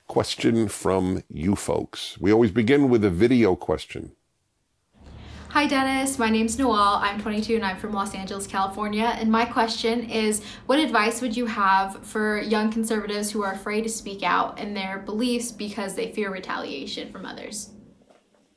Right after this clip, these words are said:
Speaker 1: Okay. That is a very good question.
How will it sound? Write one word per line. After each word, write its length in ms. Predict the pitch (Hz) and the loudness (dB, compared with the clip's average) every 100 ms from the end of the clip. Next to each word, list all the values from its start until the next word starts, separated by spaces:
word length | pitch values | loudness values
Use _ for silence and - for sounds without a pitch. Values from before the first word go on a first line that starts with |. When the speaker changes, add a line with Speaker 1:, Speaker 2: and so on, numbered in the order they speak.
| _ - | _ -8
Speaker 1:
Okay. 1400 | 78 90 95 101 95 - - 110 107 104 92 85 78 73 - _ _ _ _ _ _ _ _ _ _ _ _ - | 0 2 4 4 4 0 2 6 6 6 6 4 2 -4 -14 _ _ _ _ _ _ _ _ _ _ _ _ -8
That 360 | 78 87 95 | 0 2 2
is 200 | 92 71 | 2 0
a 220 | 78 80 80 | 2 2 2
very 640 | 73 82 101 90 90 82 | -2 0 2 4 2 2
good 320 | 78 90 80 | 2 0 0
question. 760 | - 90 85 - - 73 73 76 | -2 -2 -2 -4 -6 -8 -8 -12